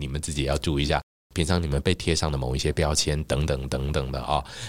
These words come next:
那当然呢，尤其在自媒体这么流行的情况之下，真的的确会有不少的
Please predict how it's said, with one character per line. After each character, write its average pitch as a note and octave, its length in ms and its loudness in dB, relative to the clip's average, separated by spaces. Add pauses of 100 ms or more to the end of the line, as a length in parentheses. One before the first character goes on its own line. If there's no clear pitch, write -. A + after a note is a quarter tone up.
那 G2 140 2
当 G2+ 160 2
然 F#2 80 4
呢， E2+ 80 2
尤 D#2+ 100 2
其 D#2 140 0
在 F2 140 2
自 - 180 2
媒 D2 160 -2
体 C2 260 -2
这 F#2+ 140 4
么 D#2+ 140 0
流 D2 320 0
行 D2 240 4
的 C#2+ 80 2
情 C#2+ 160 0
况 D2+ 100 0
之 D2+ 100 0
下， D2+ 140 2
真 C3+ 220 4
的 B2 80 4
的 D#2+ 120 0
确 E2 120 2
会 D#2+ 160 0
有 B1+ 80 -2
不 - 160 2
少 B1+ 280 4
的 C2+ 160 0